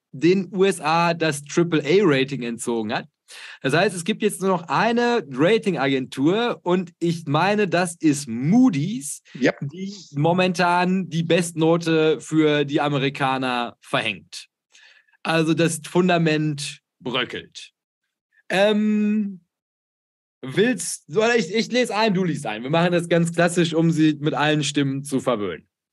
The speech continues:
Speaker 1: Also übertitelt mit, die U S A verliert das Triple A Rating von Fitch.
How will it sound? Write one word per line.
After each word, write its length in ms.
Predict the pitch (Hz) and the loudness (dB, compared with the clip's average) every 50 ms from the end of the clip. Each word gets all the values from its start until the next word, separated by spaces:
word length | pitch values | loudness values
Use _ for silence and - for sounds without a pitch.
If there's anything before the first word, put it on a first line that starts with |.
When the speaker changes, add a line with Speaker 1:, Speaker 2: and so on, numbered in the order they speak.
| _ _ _ _ _ _ - - _ _ _ _ - _ | _ _ _ _ _ _ -20 -20 _ _ _ _ -12 _
Speaker 1:
Also 240 | - 165 175 175 180 | -2 2 4 6 6
übertitelt 560 | 185 180 170 170 - 233 226 262 269 254 165 | 6 6 4 4 0 0 2 2 0 2 2
mit, 440 | 185 240 262 254 - - - - - | 2 0 0 0 -4 -10 -10 -6 -4
die 100 | 165 196 | 0 2
U 100 | 202 208 | 4 4
S 120 | 202 - | 4 4
A 300 | 151 165 208 240 247 220 - | 2 2 0 0 0 -2 -2
verliert 480 | - 196 190 185 196 220 214 - - - | 0 2 2 4 4 2 2 0 0 0
das 220 | 180 160 165 - | 0 0 0 -2
Triple 340 | - - 220 240 240 247 202 | -4 0 0 0 2 0 0
A 200 | 151 165 190 196 | 2 4 4 4
Rating 440 | 185 180 175 180 170 170 170 170 165 | 4 4 4 2 2 0 -2 -2 -2
von 200 | - - 127 120 | -4 -6 -6 -2
Fitch. 600 | - 180 - - - - - - - - - | -2 -2 -2 -2 -4 -8 -8 -6 -8 -8 -12